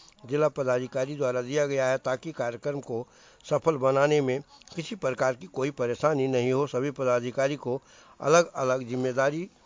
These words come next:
सौंपा गया है। कार्यक्रम शाम साढ़े छः बजे से प्रारंभ होगा और रात्रि नौ बजे समाप्त कर दिया जाएगा। गिद्धौर सांस्कृतिक महोत्सव का उद्घाटन दिनांक बीस दस दो हज़ार तेईस साढ़े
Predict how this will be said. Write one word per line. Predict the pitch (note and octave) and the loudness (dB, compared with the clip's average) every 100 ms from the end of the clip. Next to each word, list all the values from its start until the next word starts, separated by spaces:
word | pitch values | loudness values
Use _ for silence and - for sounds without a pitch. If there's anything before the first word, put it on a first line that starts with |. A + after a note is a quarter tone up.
| _ _ - - | _ _ -14 -6
सौंपा | C3 C3 | 0 0
गया | B2+ B2+ B2+ | 2 2 2
है। | A#2+ A#2 - _ _ - | 0 -2 -4 _ _ -2
कार्यक्रम | C3 C3+ - D#3 C#3+ - _ _ _ _ _ | 0 0 4 4 4 0 _ _ _ _ _
शाम | - D#3 C#3 D3+ | -2 2 2 2
साढ़े | C#3+ C#3+ B2+ B2+ - | -2 -2 0 -2 -6
छः | - - | 0 6
बजे | D#3 D3 B2 B2+ C#3+ _ _ _ _ - - - | 6 6 2 -2 -4 _ _ _ _ -20 -10 -2
से | D#3 | -2
प्रारंभ | - B2 B2 C3 | 0 2 4 4
होगा | A#2+ C#3+ C#3 | 4 2 2
और | C3+ B2 | 0 0
रात्रि | A#2+ B2+ - D3+ | 2 0 0 -2
नौ | B2 B2 | 2 2
बजे | C3 B2+ C#3 - | 2 0 -4 -4
समाप्त | A#2+ A#2+ A#2 | -4 -2 -2
कर | - C#3+ C#3+ | -2 -2 -2
दिया | C3 A#2+ | -2 -2
जाएगा। | A#2 A2+ A#2 A#2+ G#2+ _ _ - | 0 -2 -2 -4 -6 _ _ -12
गिद्धौर | C#3 C3 C3 D3 | -8 -2 2 2
सांस्कृतिक | - B2+ A#2+ D3 C3 D#3 | 2 -2 -2 -6 -12 -6
महोत्सव | B2 A#2 B2 D#3 | -2 -2 0 -2
का | D3 B2+ | -2 -2
उद्घाटन | - A#2 A2+ A#2+ D3+ B2+ B2 - _ _ - - - - - | -4 -8 -4 -2 -2 -2 -6 -10 _ _ -20 -20 -20 -20 -20
दिनांक | - A#2 D#3+ C#3+ D#3 - - _ G#2+ | -8 0 4 6 4 -2 -20 _ -20
बीस | G2+ C#3+ E3+ E3+ - - - | -10 -6 -6 -6 -12 -20 -10
दस | A2 C#3 B2 | 0 0 0
दो | A#2+ C3+ | -2 2
हज़ार | C3+ C3 B2 | 4 4 0
तेईस | - C#3 D3 | 0 -2 -2
साढ़े | - C3+ B2 C#3 | -4 -4 -2 -2